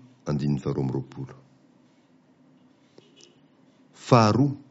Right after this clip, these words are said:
ekeo fa noho ireo fahotanao rehetra, ny tsy fankatoavana, ny alatra, langa, fanimpotsampy, ary koa sain-dratsy, fitsiriritana,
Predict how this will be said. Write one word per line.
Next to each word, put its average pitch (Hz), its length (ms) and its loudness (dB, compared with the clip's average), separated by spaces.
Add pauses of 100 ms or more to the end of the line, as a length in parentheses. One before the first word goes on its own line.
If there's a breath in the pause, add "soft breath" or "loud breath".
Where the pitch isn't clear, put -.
(1080 soft breath)
ekeo 151 500 6
fa 151 240 4 (480)
noho 120 220 12
ireo 147 200 10
fahotanao 143 640 8
rehetra, 143 600 6 (720 soft breath)
ny 123 200 8
tsy - 280 -2
fankatoavana, 156 920 4
ny 95 240 2 (220)
alatra, 117 560 2 (180)
langa, 131 400 6
fanimpotsampy, 120 1120 0
ary 95 240 0
koa 131 400 4 (380 loud breath)
sain-dratsy, 110 880 4 (160)
fitsiriritana, 113 840 4